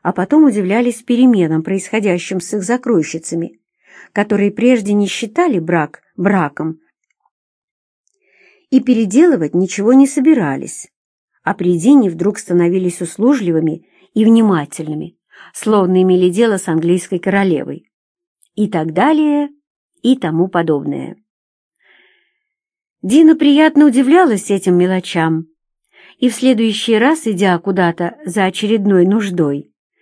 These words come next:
просто знала, что все обернется наилучшим образом.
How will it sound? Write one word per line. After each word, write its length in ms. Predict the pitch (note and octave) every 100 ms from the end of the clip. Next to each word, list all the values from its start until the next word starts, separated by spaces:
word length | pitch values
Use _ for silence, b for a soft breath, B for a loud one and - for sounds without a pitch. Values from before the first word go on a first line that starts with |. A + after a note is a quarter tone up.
| b b _
просто 420 | B3+ C4 C4 A3+
знала, 440 | G3 G3+ C4 D4+
что 220 | C4 - F#3
все 220 | - A3
обернется 640 | F#3+ F3+ F3+ A3+ A#3 G3
наилучшим 600 | F3+ E3 F3 F#3+ - F#3
образом. 540 | D#3 D#3 D#3 D#3+ E3+